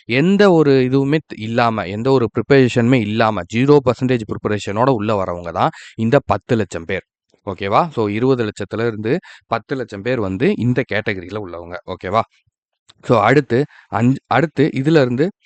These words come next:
இந்த இருபது லட்சத்துல பத்து லட்சம் போயிருச்சா? So, அப்ப பேலன்ஸ் பத்து லட்சம் இருக்கா? அந்த பத்து லட்சத்துல ஒரு பாதி எடுத்துக்கோங்க. அதாவது ஃபைவ் லேக்ஸ்.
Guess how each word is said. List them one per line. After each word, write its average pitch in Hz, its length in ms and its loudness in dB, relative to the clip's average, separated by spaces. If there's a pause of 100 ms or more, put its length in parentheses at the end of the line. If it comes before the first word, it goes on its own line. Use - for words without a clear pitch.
(240)
இந்த 127 420 4
இருபது 131 360 4
லட்சத்துல 131 440 2 (160)
பத்து 127 240 -2
லட்சம் 120 280 0
போயிருச்சா? 117 440 4 (240)
So, 131 140 2
அப்ப 120 160 0
பேலன்ஸ் 131 340 2
பத்து 113 240 -2
லட்சம் 113 240 -2
இருக்கா? 110 220 0
அந்த 113 220 -2
பத்து 110 260 -2
லட்சத்துல 120 380 2
ஒரு 131 200 4
பாதி 101 300 0
எடுத்துக்கோங்க. 90 360 -6
அதாவது 104 520 0
ஃபைவ் 104 340 -2
லேக்ஸ். 87 360 -6